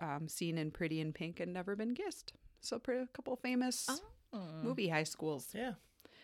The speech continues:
Speaker 1: I couldn't find any Minnesota ties, so
Speaker 3: Yeah.
Speaker 1: I'm so sorry.
Speaker 3: Sorry.
Speaker 2: Yeah, all I could think was
Speaker 3: <laughs>
Speaker 2: William
Speaker 3: Oh.
Speaker 2: H. Macy was in Fargo.
Speaker 1: Yes.
Speaker 2: <laughs> And that's
Speaker 3: Yeah,
Speaker 2: it.
Speaker 3: going back
Speaker 1: That's our
Speaker 3: to
Speaker 1: link.
Speaker 2: Because he seems, I,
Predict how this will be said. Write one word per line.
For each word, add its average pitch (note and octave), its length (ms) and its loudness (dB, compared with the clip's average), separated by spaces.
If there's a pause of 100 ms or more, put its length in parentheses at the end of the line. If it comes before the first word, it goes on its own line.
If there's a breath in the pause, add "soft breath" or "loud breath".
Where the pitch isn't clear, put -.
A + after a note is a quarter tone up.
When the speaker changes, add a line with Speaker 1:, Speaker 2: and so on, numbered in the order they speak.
(120)
Speaker 1:
I G3+ 80 6
couldn't G#3+ 280 8
find E3 260 6
any D#3 140 4
Minnesota D3 540 2
ties, B2+ 600 -8 (240)
so - 320 -8 (480)
Speaker 3:
Yeah. E3 240 0 (100)
Speaker 1:
I'm A#3 120 8
so C#4 240 2
sorry. F#4 680 2
Speaker 3:
Sorry. E3+ 460 -2
Speaker 2:
Yeah, F3 160 6 (140)
all F3 100 12
I B3 60 12
could B3 200 8
think G#3 220 8
was F3+ 200 6
Speaker 3:
<laughs> - 0 -
Speaker 2:
William G3 300 4
Speaker 3:
Oh. G3+ 60 8
Speaker 2:
H. A3+ 180 8
Macy F#3 400 4
was F3+ 200 4
in E3+ 100 2
Fargo. D#3+ 680 4 (640)
Speaker 1:
Yes. A#3 320 12
Speaker 2:
<laughs> D4 240 12
And A3+ 320 12
that's C4 480 12
Speaker 3:
Yeah, A3+ 80 12
Speaker 2:
it. - 60 12
Speaker 3:
going A3 220 12
back C#4 200 12
Speaker 1:
That's - 20 12
our A3+ 120 12
Speaker 3:
to - 40 12
Speaker 1:
link. A3 400 12
Speaker 2:
Because D4 160 10
he C4+ 160 12
seems, A#3+ 400 10 (460 loud breath)
I, G#3 240 10